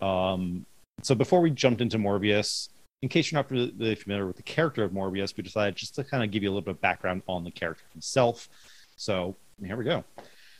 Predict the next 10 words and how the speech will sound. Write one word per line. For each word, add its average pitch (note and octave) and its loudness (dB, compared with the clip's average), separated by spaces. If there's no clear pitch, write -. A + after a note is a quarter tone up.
So C3 4
Doctor G3 4
Michael G#3 2
Morbius A2+ 2
was G#2+ -2
a A#2+ 2
longtime B2+ 2
sufferer A2 2
of E2 -2
a E2 -10